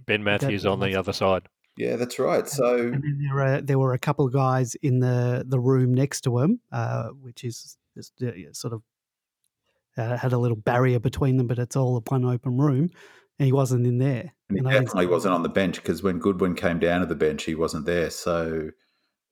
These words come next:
Speaker 3: you know, that's a strange one, isn't it? Like the, I mean, it's amazing there's been no commentary on it.
Speaker 2: It, it might not have been picked up by anyone, uh, yet. Uh, just, yeah, the,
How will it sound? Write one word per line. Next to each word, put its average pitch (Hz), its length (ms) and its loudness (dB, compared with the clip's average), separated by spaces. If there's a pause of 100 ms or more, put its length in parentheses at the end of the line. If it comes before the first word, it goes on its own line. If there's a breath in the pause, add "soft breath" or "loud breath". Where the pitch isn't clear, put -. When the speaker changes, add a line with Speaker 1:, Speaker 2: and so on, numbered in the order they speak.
Speaker 3:
you 82 180 -2
know, 78 260 -4 (220)
that's 120 220 0
a 90 40 -4
strange 98 380 2
one, 82 160 2
isn't 82 180 0
it? 76 140 0 (120)
Like 82 200 -10 (140)
the, 85 220 0 (400)
I 98 40 -4
mean, 98 140 0
it's 92 160 -4
amazing 107 340 2
there's 82 120 -2
been 85 200 -2
no 82 140 0
commentary 101 480 -2
on 76 140 -4
it. - 60 -10 (1800 soft breath)
Speaker 2:
It, - 160 -6
it 139 100 0
might 120 200 0
not 120 120 2
have 113 80 0
been 123 180 2
picked 127 220 -2
up 147 180 2
by 127 160 2
anyone, 131 480 2 (140)
uh, 127 220 0
yet. 127 360 -2
Uh, 131 420 -2 (320)
just, - 340 -6
yeah, 160 180 2 (220)
the, 123 280 -2